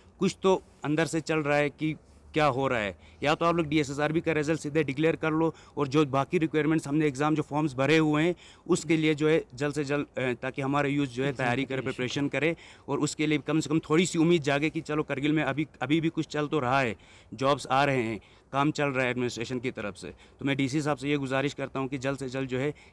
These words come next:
Speaker 1: ये चीज़ को जो है, ये हमारे इस, अ, मसले को जो है हल किया जाए। Thank you।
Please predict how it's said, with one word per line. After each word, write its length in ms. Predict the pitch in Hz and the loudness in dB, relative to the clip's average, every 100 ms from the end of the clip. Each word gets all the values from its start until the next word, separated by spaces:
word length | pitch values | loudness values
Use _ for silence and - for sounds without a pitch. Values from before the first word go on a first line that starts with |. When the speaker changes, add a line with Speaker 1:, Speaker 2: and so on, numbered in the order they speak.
| - | -8
Speaker 1:
ये 100 | 127 | -8
चीज़ 280 | - 127 - | -6 -8 -8
को 80 | 127 | -6
जो 120 | 123 | -4
है, 120 | 131 - | -4 -2
ये 180 | 123 | -2
हमारे 320 | 117 117 131 131 | -2 -2 -2 -4
इस, 200 | - 110 | -6 -4
अ, 20 | 123 117 113 101 | -2 0 -2 -4
मसले 340 | 113 110 127 | -6 -8 -6
को 120 | 123 113 | -6 -6
जो 100 | 117 | -6
है 60 | |
हल 180 | 113 104 | -6 -8
किया 240 | 98 95 | -8 -8
जाए। 200 | 90 90 | -8 -10
Thank 240 | 95 98 | -12 -10
you। 100 | 98 | -10